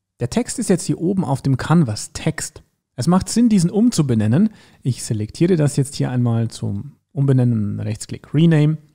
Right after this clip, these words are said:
Ich nenne das hier einmal Score-Text. Und diesen Score-Text mit dieser Text Mesh Pro Component kannst du per Drag and Drop jetzt hier nach unten ziehen auf den Flow Graph. Direkt hinziehen,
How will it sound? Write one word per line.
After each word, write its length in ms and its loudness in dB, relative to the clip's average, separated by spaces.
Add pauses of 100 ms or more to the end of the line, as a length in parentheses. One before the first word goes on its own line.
(380)
Ich 140 -8
nenne 180 4
das 160 -2
hier 140 -6
einmal 260 0
Score-Text. 920 -4 (760)
Und 80 -6
diesen 160 6
Score-Text 640 -2
mit 80 -6
dieser 240 2
Text 300 -4
Mesh 140 0
Pro 220 0
Component 560 0
kannst 220 -2
du 60 -6
per 120 0
Drag 320 0
and 140 2
Drop 240 2
jetzt 220 -2
hier 140 2
nach 160 2
unten 260 -2
ziehen 240 -2
auf 180 -4
den 140 2
Flow 260 0
Graph. 420 -8 (460)
Direkt 240 -10
hinziehen, 400 0